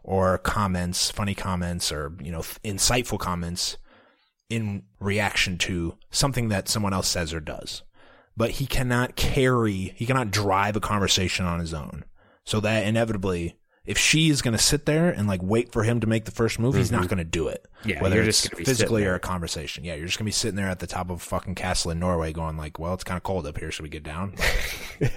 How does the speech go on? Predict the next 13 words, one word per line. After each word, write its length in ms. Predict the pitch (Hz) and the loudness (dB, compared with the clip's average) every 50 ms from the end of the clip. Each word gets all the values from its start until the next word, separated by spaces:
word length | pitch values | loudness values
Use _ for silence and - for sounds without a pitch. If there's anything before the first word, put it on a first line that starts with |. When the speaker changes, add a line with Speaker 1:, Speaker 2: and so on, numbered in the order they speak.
| - - - - - - - - - - - - - - - - - - - - - - - _ _ _ _ _ _ _ _ _ _ _ _ _ _ _ _ _ _ _ _ _ _ _ _ - | -2 -4 -6 -6 -6 -10 -14 -16 -18 -16 -16 -12 -10 -10 -10 -10 -10 -12 -14 -16 -18 -20 -20 _ _ _ _ _ _ _ _ _ _ _ _ _ _ _ _ _ _ _ _ _ _ _ _ -4
Speaker 1:
The 60 | 117 | 0
final 320 | - - 165 180 180 160 | 2 2 4 4 6 6
nail 260 | 139 131 131 135 131 | 6 6 6 6 6
in 100 | 127 120 117 | 4 4 6
Will's 220 | 117 117 113 - - | 6 6 4 4 2
coffin, 400 | - 113 104 101 - - 104 101 | 2 2 2 2 2 0 -2 -2
of 100 | 92 - | -4 -2
course, 340 | - 110 104 101 95 - | 2 2 4 4 4 2
is 120 | - 87 90 | 0 0 0
when 160 | 101 101 101 | 0 -2 0
he 100 | 92 101 | 0 0
says 400 | 95 - - 107 104 101 95 90 | 0 2 4 4 4 4 2 0
that 440 | - 95 90 87 82 - - - - | 0 0 0 0 0 0 -2 -4 -4